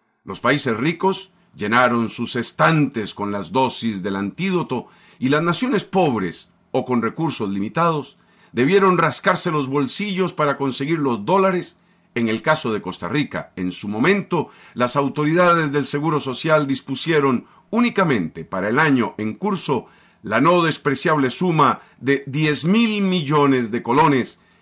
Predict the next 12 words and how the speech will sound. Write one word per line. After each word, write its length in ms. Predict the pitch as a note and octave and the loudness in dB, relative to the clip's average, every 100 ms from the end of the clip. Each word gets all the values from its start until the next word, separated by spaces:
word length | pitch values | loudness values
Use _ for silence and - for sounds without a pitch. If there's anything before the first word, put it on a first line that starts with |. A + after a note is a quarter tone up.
| _ | _
que 160 | B2+ B2 | 0 2
incluía 800 | C3+ C3 - G3+ A3+ G#3 F3 - | 4 2 0 2 4 2 0 -6
la 180 | A2+ A#2+ | -4 -2
compra 400 | D3 D3 C3+ A#2+ | 0 -2 -2 -2
de 80 | G#2+ | -2
vacunas, 640 | F2+ - E3+ F3+ F3+ - _ _ - | -2 -2 0 0 -2 -8 _ _ -6
medicinas, 800 | G#2+ F#2+ F#2 D#3 E3+ E3 D3+ - _ | -4 -4 -4 -4 -2 -4 -8 -16 _
ventiladores, 960 | - C3+ B2+ C3+ B2 A2 C#3+ D#3+ D#3 - _ - | -2 0 2 2 2 4 4 4 -2 -10 _ -6
equipos 520 | - - F3+ F3+ D#3 A#2+ | -4 -2 -4 0 0 2
de 120 | B2 | 0
rayos 460 | C3 A#2 G#2+ - - | 0 0 -2 -4 -2
X, 500 | F3 E3+ D#3+ D#3 | -2 -2 -8 -8